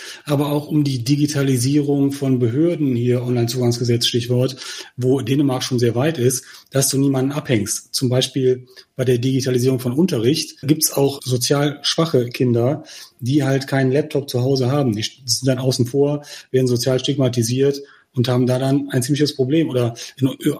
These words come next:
äh, überalterten Gesellschaften wie unserer musst du halt gucken, dass wenn Behördengänge wie in Dänemark nur noch digital zur Verfügung stehen, du die alten Leute nicht abhängst. Die halt sagen, „Internet, da kenne ich mich nicht mit aus, da kann ich nicht mit umgehen.“ Die musst du, für die musst du auch Lösungen finden,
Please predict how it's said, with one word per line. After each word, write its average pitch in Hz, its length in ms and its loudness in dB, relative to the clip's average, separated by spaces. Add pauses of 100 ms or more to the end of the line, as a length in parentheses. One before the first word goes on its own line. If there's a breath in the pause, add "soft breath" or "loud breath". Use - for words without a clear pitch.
(160)
äh, 131 220 0
überalterten 147 600 0
Gesellschaften 127 600 0
wie 120 60 -2
unserer 135 580 -2 (240 loud breath)
musst 151 180 2
du 143 60 2
halt 131 140 0
gucken, 151 340 0
dass 131 180 -6
wenn 139 140 2
Behördengänge 147 680 2
wie 110 100 -6
in 101 80 -12
Dänemark 120 500 0 (260 loud breath)
nur 165 120 2
noch 180 120 0
digital 160 460 -2
zur 156 100 -4
Verfügung 151 560 -2
stehen, 147 500 0 (220 loud breath)
du 139 80 -4
die 131 120 2
alten 139 220 0
Leute 151 300 0
nicht 113 140 -4
abhängst. 107 640 -4 (180)
Die 131 140 0
halt 131 120 2
sagen, 123 260 2
„Internet, 139 420 0 (320 loud breath)
da 123 100 2
kenne 156 240 0
ich 147 140 0
mich 135 100 -2
nicht 139 140 -4
mit 123 100 -4
aus, 147 280 0
da 127 100 -4
kann 143 180 -2
ich 151 120 2
nicht 143 120 0
mit 127 120 0
umgehen.“ 123 420 0 (280 loud breath)
Die 123 80 -2
musst 135 320 0
du, 127 200 0
für - 160 -4
die 131 100 0
musst 156 200 2
du 147 40 -2
auch 123 100 -2
Lösungen 139 340 2
finden, 117 460 0